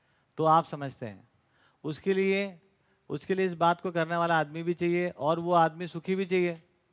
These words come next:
यदि वो आदमी सुखी नहीं दिखता है, यदि वो आदमी सुखी नहीं दिखता, तो आप नहीं सुनने वाले, नहीं समझने वाले। तो यही विधि जो आपके साथ लागू होती है, ये हर आदमी के साथ लागू होती है, है ना?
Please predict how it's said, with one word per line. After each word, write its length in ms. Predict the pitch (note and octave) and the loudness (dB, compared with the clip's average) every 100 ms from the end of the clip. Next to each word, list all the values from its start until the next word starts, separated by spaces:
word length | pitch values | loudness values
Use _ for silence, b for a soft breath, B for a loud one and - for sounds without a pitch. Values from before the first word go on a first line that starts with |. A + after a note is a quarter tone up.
| _ _ B B - | _ _ B B -6
यदि 200 | C#3 E3 | -4 0
वो 80 | F3 | 2
आदमी 260 | F3 F3 F3 | 2 0 -6
सुखी 280 | F3 F#3 | -8 -8
नहीं 200 | F3+ F3+ | -6 -4
दिखता 280 | F#3 F#3 E3 | -4 -4 -2
है, 240 | C3+ A#2+ - _ _ _ _ _ - - - | -2 -4 -12 _ _ _ _ _ -14 -10 -8
यदि 140 | C3+ | -4
वो 60 | D3+ | -4
आदमी 140 | D#3 | -4
सुखी 240 | D3+ D#3 F3 | -8 -10 -8
नहीं 120 | E3+ | -8
दिखता, 160 | D#3+ | -8
तो 120 | D#3+ D3+ | -4 -4
आप 140 | D3 | -4
नहीं 100 | G3 | -8
सुनने 260 | G3+ G3 F3+ | -8 -6 -4
वाले, 240 | E3+ E3+ | -2 -2
नहीं 140 | F#3+ | -6
समझने 340 | F3+ E3 C#3+ A#2 | -8 -8 -8 -10
वाले। 300 | F#2+ D#2+ _ _ _ b b b | -12 -18 _ _ _ b b b
तो 80 | D3 | -4
यही 220 | D3 F#3 | 2 2
विधि 240 | G3 F#3+ G3+ | 2 0 0
जो 140 | G3 | 4
आपके 280 | F#3+ F3 G3 | 4 2 -2
साथ 140 | G3 | -4
लागू 280 | F#3+ F#3 F#3 | 0 0 2
होती 220 | G3 F#3+ | -2 -2
है, 60 | G#3 | -2
ये 100 | G3+ | 0
हर 200 | F3+ G3 | 2 4
आदमी 260 | F#3+ F#3 | 4 2
के 60 | F#3+ | -6
साथ 160 | F3+ F#3 | -6 -2
लागू 240 | D#3+ C#3 | -2 -4
होती 200 | A#2+ - | -8 -10
है, 100 | - _ _ _ _ _ _ _ _ _ _ _ - | -20 _ _ _ _ _ _ _ _ _ _ _ -12
है 60 | |
ना? 120 | F3 | -12